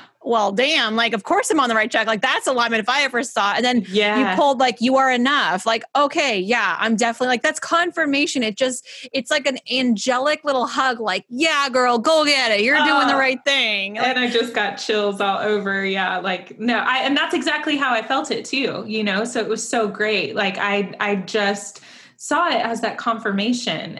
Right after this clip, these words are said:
Speaker 2: And
Speaker 1: Mm.
Speaker 2: how amazing is that for people to have, you know? Like,
Speaker 1: Yeah.
Speaker 2: I, I'm a words of affirmation person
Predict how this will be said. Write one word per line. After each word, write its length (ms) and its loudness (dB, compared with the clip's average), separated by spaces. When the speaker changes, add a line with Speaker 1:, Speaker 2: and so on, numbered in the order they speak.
Speaker 2:
And 460 0
Speaker 1:
Mm. 340 -14
Speaker 2:
how 500 0
amazing 580 0
is 240 -6
that 440 -4
for 140 -6
people 380 -10
to 100 -6
have, 460 -2
you 100 -6
know? 200 -4
Like, 180 -2
Speaker 1:
Yeah. 120 -2
Speaker 2:
I, 280 -2
I'm 160 -2
a 60 2
words 260 2
of 80 0
affirmation 720 -4
person 720 -6